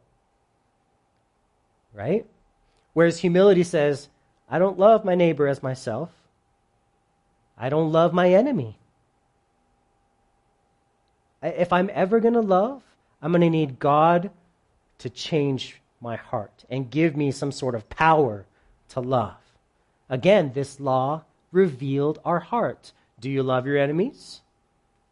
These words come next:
Here's the command, "Love your enemies." That's what reveals our heart. <gasps> "Yeah, let's do it." Pride. Or, "That's crazy, impossible, so God, you're gonna have to help me.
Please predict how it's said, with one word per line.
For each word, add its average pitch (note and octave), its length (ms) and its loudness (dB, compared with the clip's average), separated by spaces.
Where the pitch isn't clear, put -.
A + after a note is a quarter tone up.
Here's F#3+ 220 2
the F#3+ 80 -2
command, F#3+ 420 2
"Love F#3+ 240 4
your G#3 120 8
enemies." F#3+ 560 0
That's D#3+ 340 0
what F#3 140 0
reveals E3+ 320 2
our D#3+ 60 2
heart. C#3 340 -2
<gasps> G#3+ 160 -16
"Yeah, G3+ 320 4
let's D#3+ 220 -4
do C4 160 6
it." A3 280 2
Pride. D3+ 460 0
Or, D#3+ 460 4
"That's F#3 420 -6
crazy, C#3 640 -4
impossible, C#3+ 880 -2
so C3+ 220 -6
God, C#3 320 0
you're B2 80 -4
gonna A#2 180 -8
have - 400 -10
to C3 80 -12
help - 320 -12
me. A2 100 -20